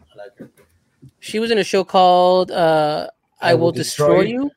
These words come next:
Speaker 1: Yes, that's what I was. Okay, cool. I'm down for that. She's been doing a lot of good work, man.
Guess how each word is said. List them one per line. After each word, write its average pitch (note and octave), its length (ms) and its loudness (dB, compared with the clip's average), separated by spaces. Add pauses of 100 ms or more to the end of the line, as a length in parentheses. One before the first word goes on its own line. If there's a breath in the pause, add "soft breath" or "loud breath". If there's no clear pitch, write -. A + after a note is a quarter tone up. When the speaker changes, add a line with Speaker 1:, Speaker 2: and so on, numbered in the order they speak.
(180)
Speaker 1:
Yes, F3+ 440 -4
that's E3+ 220 -8
what E3+ 100 0
I E3 40 0
was. D3 260 -8
Okay, C#3+ 300 -6
cool. C3+ 380 -6
I'm C3 240 -6
down B2+ 300 -4
for B2 140 -14
that. A2+ 240 -10
She's C3+ 160 -14
been C3+ 200 -8
doing C3 240 -4
a A2 60 -14
lot A#2 260 -8
of B2+ 80 -8
good B2 140 -6
work, A#2+ 360 -12
man. G#2+ 140 -20